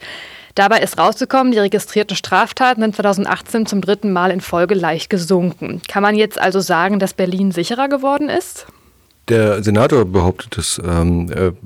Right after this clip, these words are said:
Speaker 2: anhand der Statistik, weil die Zahl der Straftaten zurückgegangen ist leicht, die Aufklärungsquote ist leicht gestiegen, vor allem bei Diebstahlsdelikten und Einbrüchen gab's Rückgänge, aber bei Gewalttaten gibt's einen leichten Anstieg.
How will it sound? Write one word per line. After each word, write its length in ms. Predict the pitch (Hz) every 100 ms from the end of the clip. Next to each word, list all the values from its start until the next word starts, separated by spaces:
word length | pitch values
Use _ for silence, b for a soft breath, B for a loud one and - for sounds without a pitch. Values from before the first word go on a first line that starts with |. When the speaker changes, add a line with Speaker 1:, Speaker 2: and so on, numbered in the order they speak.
| -
Speaker 2:
anhand 260 | 98 92 90
der 80 |
Statistik, 640 | 87 92 110 - 85 80 -
weil 720 | 90 85 87 101 123 147 160 B B B _ 101
die 40 |
Zahl 200 | - 101
der 80 | 98
Straftaten 580 | - 101 - 101 95 82
zurückgegangen 540 | 101 131 151 147 147
ist 200 | 135 -
leicht, 380 | 123 123 127 -
die 100 | 80
Aufklärungsquote 1120 | 98 - 92 92 - - - - - 104 92
ist 180 | 82 90
leicht 200 | 90 -
gestiegen, 720 | 78 131 143 139 131 123 117
vor 160 | - 180
allem 160 | 190
bei 120 | 87
Diebstahlsdelikten 840 | 82 110 - - 101 - 92 92 92
und 140 | 82
Einbrüchen 440 | 90 104 101 98 92
gab's 220 | 90 -
Rückgänge, 480 | 139 143 151 156 156 B B B B B -
aber 260 | 98 104 107
bei 160 | 101
Gewalttaten 760 | 95 85 90 90 90 92 90 85
gibt's 240 | 87 -
einen 80 | 80
leichten 240 | 82 -
Anstieg. 480 | - 87 - - -